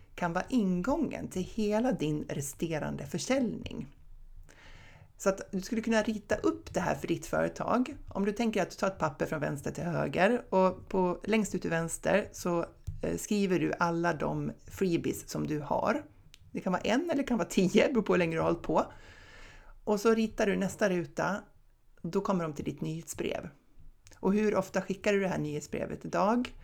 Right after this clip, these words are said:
Och med vilket värde har det? Och nästa ruta blir då, eh, vad är det för tjänster du erbjuder efter det över tid? Det där är ju hela din, eh, affärsstrategi, de där delarna. Den kan ritas upp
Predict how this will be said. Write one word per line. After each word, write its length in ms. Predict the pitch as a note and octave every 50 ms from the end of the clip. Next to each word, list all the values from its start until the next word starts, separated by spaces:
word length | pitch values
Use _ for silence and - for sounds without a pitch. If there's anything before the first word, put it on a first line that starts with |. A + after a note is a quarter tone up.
| -
Och 200 | - - - F#3+
med 100 | E3+ D#3+
vilket 260 | D#3 D3 - C#3+ -
värde 220 | D3+ D3 D3 C#3+ -
har 200 | D#3+ D#3+ - D#3
det? 340 | D3+ D3 C#3+ D#3 G#3+ C4+ C#4+ - - - - - - -
Och 240 | - - - - G3
nästa 320 | G3 F#3+ F#3 - - G3
ruta 260 | F#3 E3+ D#3 - E3+ D#3
blir 220 | C#3+ D#3 D3+ D3
då, 180 | C#3+ D3 D3 C#3+ C#3+ - - - _ _ _ _ _
eh, 120 | - - E3 - E3 C#3+
vad 360 | - F3+ F3+ F3+ F3 F3 F3
är 140 | - D#3+ D3+
det 60 | D3+
för 140 | D3 - D3
tjänster 460 | C#3+ - D#3+ D#3 D3+ D3 D3 - -
du 120 | - - - -
erbjuder 800 | - D#3+ D#3 D3+ C#3+ C#3+ D#3+ E3 D#3+ D#3 C#3+ - - - - - - - - - - -
efter 500 | D#3+ C#3 - - - - - - B2+ B2+
det 360 | C3 F3+ F3 - - - - - - - - - - - -
över 220 | - C3 - -
tid? 460 | - - - - B2+ - - - - - - - - - - - - - - - - - -
Det 200 | - G3+ F#3+ F#3
där 220 | - D4 A4+ G4+
är 100 | B3+ D#3+
ju 140 | C3+ C#3+ D3+
hela 540 | C#3 C#3+ - E3+ D#3 D#3 D3+ D3+ D#3+ D#3+ D#3
din, 420 | C#3+ - E3 D#3 D3 C#3+ C#3+ - - - - - - - - - - - - -
eh, 280 | B3+ E3 D#3+ F3 - -
affärsstrategi, 1700 | - - - - F#3+ F#3 F#3 F#3 F3+ - - - - - - - - F#3+ - - - G3+ G3 - - - C#4 E3+ - - F3 G#3+ G#3+ - - - - - - - - -
de 160 | - D3+ C#3+
där 140 | C#3 - -
delarna. 480 | - - - - - - - - - - - - - -
Den 120 | - F#3
kan 140 | F#3 A3+ A3
ritas 360 | A3 A3 G#3 - F#3+ F3+ -
upp 320 | - C#4+ D4 - - -